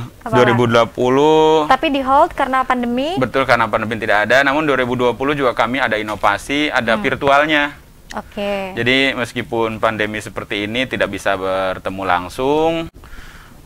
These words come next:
Speaker 2: teman-teman yang bisa, apa, yang ada di rumah bisa ke Museum Multatuli melalui,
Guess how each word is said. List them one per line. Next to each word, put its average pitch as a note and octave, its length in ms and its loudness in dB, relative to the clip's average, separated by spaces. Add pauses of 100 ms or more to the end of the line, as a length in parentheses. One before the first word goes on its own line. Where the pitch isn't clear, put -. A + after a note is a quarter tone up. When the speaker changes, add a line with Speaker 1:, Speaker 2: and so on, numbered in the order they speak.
(180)
Speaker 2:
teman-teman A#2 560 0
yang A2 160 2
bisa, A2 360 0 (440)
apa, G#2 320 2
yang G#2 520 -2 (600)
ada G#2 200 2
di G#2+ 120 0
rumah B2 200 0
bisa B2 520 0 (160)
ke A#2+ 80 -4
Museum A2+ 360 -4
Multatuli A2 560 0
melalui, G#2+ 800 0